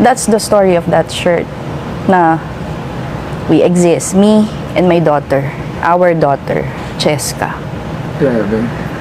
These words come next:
Speaker 1: He personally
Speaker 2: <laughs> Hello.
Speaker 1: gave it to me.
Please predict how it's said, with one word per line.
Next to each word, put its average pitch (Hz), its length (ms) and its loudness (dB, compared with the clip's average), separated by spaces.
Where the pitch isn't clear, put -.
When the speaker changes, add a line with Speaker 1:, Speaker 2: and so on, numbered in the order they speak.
Speaker 1:
He 233 320 4
personally 208 760 4
Speaker 2:
<laughs> 202 180 0
Hello. 160 560 4
Speaker 1:
gave - 260 6
it - 160 4
to 185 100 4
me. 156 300 6